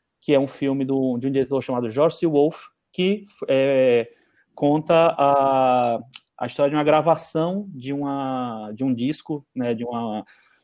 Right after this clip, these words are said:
uma cantora que é chamada de a Mãe do Blues, e os bastidores de, de como essa gravação aconteceu, e brigas, et cetera.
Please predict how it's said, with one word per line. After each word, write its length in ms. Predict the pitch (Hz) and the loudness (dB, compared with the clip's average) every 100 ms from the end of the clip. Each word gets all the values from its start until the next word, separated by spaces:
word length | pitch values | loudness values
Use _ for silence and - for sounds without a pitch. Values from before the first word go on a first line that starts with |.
| _ - | _ -4
uma 140 | 113 | -2
cantora 480 | 131 123 123 123 120 | 2 0 4 4 4
que 120 | - | 4
é 120 | 117 | 0
chamada 360 | 113 117 117 113 | 0 0 2 4
de 100 | 110 | 2
a 80 | 107 | 0
Mãe 120 | 139 156 | 0 0
do 100 | 135 | 2
Blues, 640 | 117 120 165 - - - _ 127 | 2 0 0 -6 -18 -20 _ 0
e 560 | 127 131 139 135 135 135 | 2 2 2 0 0 0
os 100 | 120 | 2
bastidores 960 | 139 - 147 127 135 147 151 - - _ _ _ - | 0 0 -4 0 2 4 2 -2 -12 _ _ _ -12
de, 920 | 120 135 135 131 131 123 120 117 113 | -4 0 2 2 2 2 0 0 -2
de 60 | 123 | -2
como 180 | 139 | 0
essa 120 | 131 - | 0 2
gravação 360 | 127 127 - | 2 2 0
aconteceu, 680 | 123 127 131 - 135 143 135 | -2 -2 -2 -2 2 4 4
e 80 | 117 | 0
brigas, 540 | 107 117 170 160 139 131 | -2 0 0 2 0 0
et 120 | 127 | -2
cetera. 360 | - 104 - | -2 -2 -4